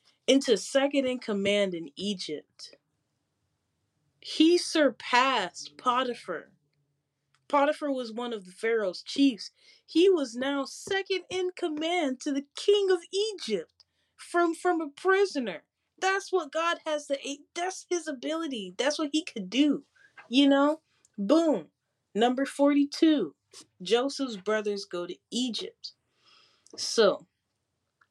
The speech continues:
when Jacob learned there was grain in Egypt, he said, "Why do you keep looking at each other?" Or, well, basically, I didn't read the end of forty-one. Or, well, the, the seven, the, the seven good years came.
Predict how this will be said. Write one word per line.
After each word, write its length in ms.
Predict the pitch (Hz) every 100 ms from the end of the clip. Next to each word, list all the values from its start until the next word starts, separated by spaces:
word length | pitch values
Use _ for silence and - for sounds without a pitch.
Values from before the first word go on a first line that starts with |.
| _ - - - - - -
when 140 | 165
Jacob 400 | 196 196 185 170
learned 360 | 190 202 190 175
there 120 | 156
was 160 | 156
grain 300 | - 165 160
in 120 | 143 139
Egypt, 520 | 269 285 277 277 - -
he 100 | 226
said, 340 | - 214 196
"Why 220 | 202 226
do 60 | 247
you 100 | 240
keep 280 | - 226 214
looking 440 | 220 220 220 180
at 120 | 160
each 200 | 160 -
other?" 280 | 151 139 127 _ _ -
Or, 100 | 175
well, 180 | 175 170
basically, 640 | 165 196 208 185 185 165 160
I 60 |
didn't 240 | 180 180 160
read 180 | 160
the 120 | 147 147
end 160 | 143
of 60 | 139
forty-one. 580 | 151 139 135 131 127 - _ _ _ _ _ _ -
Or, 140 | 170
well, 300 | 160 156 156
the, 260 | 156 151 151
the 100 | 151
seven, 760 | - 185 196 190 180 180 185 _ - _ _ _ -
the, 160 | 160 - -
the 120 | 175 165
seven 520 | 220 226 226 208 185
good 260 | 214 226
years 420 | 214 214 208 214 -
came. 600 | 175 165 160 160 175